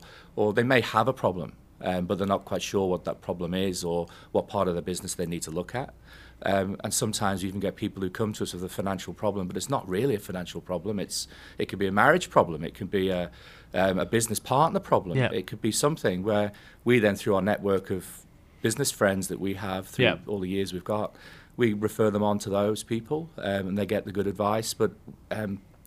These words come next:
Speaker 1: we've triaged them through
Speaker 2: Yeah.
Speaker 1: their issue, and that's what we're trying to do. We're trying to get people to come forward. We work out what the problem is, relieve a bit of stress, um, or even take it away, uh, and then pass them on if we can't fix them.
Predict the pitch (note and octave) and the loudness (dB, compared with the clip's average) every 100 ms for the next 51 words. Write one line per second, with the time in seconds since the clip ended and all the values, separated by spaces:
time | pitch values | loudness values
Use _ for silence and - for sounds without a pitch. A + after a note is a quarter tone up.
0 | - - C#3+ - - C3 A2+ G#2+ G#2 - | -20 -2 -2 0 4 6 8 8 6 2
1 | G#2 G#2 - A2 G#2+ G#2+ - - A#2+ F#2+ | -4 -4 2 4 4 0 -4 0 2 4
2 | G#2+ G#2 A#2 - G#2 F#2 G#2+ - A2+ G#2+ | 4 4 2 0 -2 -2 -4 -4 -6 -6
3 | - F#2+ E2+ F#2 E2 A#2+ G#2+ A2+ G#2+ - | -8 -8 -6 -6 -4 -4 -2 0 0 -2
4 | G2 F#2 G2+ F2+ G2 F#2 F#2 F2+ - - | -4 -6 -6 -6 0 0 0 -2 -10 -20
5 | - - E2+ G#2 A2 F2+ F#2+ - F#2 F2 | -16 -8 2 2 2 -2 -4 -6 -8 -6
6 | F2 F2 F2 - - - - - F#2+ G#2 | -4 -2 -2 -6 -10 -16 -20 -8 2 4
7 | G#2+ G2 - - E2+ E2+ - - - - | 4 2 -2 -2 -2 -2 -4 -10 -12 -16
8 | - F2+ F2 E2 D2+ - F#2 F#2 F2 G2+ | -10 -6 -4 -6 -8 -6 -2 -2 -2 -6
9 | F2 - E2 F2 D#2+ F2 - - - - | -6 -6 -6 -6 -6 -10 -16 -20 -20 -12
10 | E2 F#2+ F#2 F2+ - A2 - F2+ F2+ F2 | -8 -4 -2 -4 -4 -6 -4 -4 -2 -2
11 | F2 - F#2 F#2+ F2+ - G2+ - - | -4 -6 -8 -8 -12 -10 -10 -10 -12